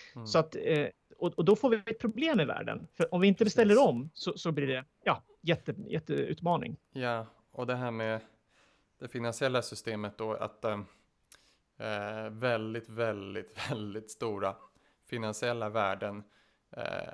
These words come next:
Speaker 1: alltså alla de fossila bolags, liksom, aktievärden är ju baserade på tillgångar som,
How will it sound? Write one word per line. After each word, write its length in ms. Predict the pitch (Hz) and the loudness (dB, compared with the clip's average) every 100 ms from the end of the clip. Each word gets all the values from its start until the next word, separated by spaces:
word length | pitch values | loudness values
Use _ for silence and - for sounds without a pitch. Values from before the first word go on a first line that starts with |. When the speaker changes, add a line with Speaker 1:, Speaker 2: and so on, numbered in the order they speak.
| - | -8
Speaker 1:
alltså 240 | 113 - | -6 -4
alla 300 | 117 110 110 | 0 0 0
de 140 | 110 - - | -2 -4 -10
fossila 460 | - 120 120 107 104 | -12 -8 -4 -2 -2
bolags, 600 | 107 104 101 101 104 - | -2 -2 -2 -4 -6 -12
liksom, 440 | - - 104 104 - _ _ - | -12 -8 -8 -8 -12 _ _ -8
aktievärden 720 | 120 - - 113 127 107 104 | -8 -6 -6 0 0 0 -2
är 40 | 107 | -6
ju 80 | |
baserade 600 | 107 104 - 127 127 113 | -4 -6 -4 -2 -2 -2
på 360 | 107 - 104 101 - _ _ _ _ - | -6 -6 -6 -6 -10 _ _ _ _ -10
tillgångar 720 | 127 110 107 113 110 107 101 | -6 -4 -2 -2 -2 -4 -8
som, 420 | 107 - 101 - | -8 -8 -8 -10